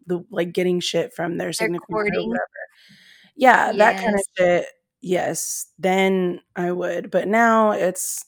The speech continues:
Speaker 1: it doesn't even matter to me.
Speaker 2: That's how I feel too. Like, I would do my best to make it special when we were in high school.
Speaker 1: I mean, we, this is the first year that we've exchanged gifts for Valentine's Day. We already did it, so it wasn't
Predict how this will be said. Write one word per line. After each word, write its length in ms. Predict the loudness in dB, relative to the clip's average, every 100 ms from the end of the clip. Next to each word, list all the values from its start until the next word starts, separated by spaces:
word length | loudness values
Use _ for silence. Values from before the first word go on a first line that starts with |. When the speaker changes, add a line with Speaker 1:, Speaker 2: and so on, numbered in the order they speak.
| -4
Speaker 1:
it 120 | -2
doesn't 200 | 0 -2
even 140 | -4
matter 220 | -8 -12
to 160 | -10 -8
me. 320 | -6 -6 -8 _ _ _ _ _ _ _ _
Speaker 2:
That's 240 | -2 0
how 120 | 0 -2
I 100 | -2
feel 220 | -6 -8
too. 240 | -6 -6
Like, 280 | -4 -6 -10 -16 -6
I 140 | 0
would 220 | 0 -2 _
do 120 | 2
my 120 | 2
best 240 | 2 -2 -4
to 40 | -8
make 160 | -6
it 100 | -6
special 380 | -6 -6 -4 -6
when 160 | -4 -4
we 80 |
were 80 | -4
in 80 | -6
high 120 | -6
school. 320 | -10 -10 -10 -10 _ _ _
Speaker 1:
I 60 |
mean, 380 | 0 2 2 0
we, 420 | -2 0 0 -2 -6
this 100 | -12 -10
is 80 | -6
the 100 | -2
first 320 | 2 2 2
year 120 | 0 2
that 140 | 2
we've 340 | 2 2 0 -4
exchanged 920 | -6 -4 -2 0 0 -2 -6 -12 _
gifts 300 | -4 -4 -4
for 120 | -10
Valentine's 600 | -10 -12 -12 -12 -14 -14
Day. 340 | -14 -16 -14 -18 _ _ _ _
We 100 | 6
already 180 | 6 6
did 180 | -2
it, 220 | -4 -6 -4
so 180 | 0 0
it 40 |
wasn't 300 | -2 -4 -6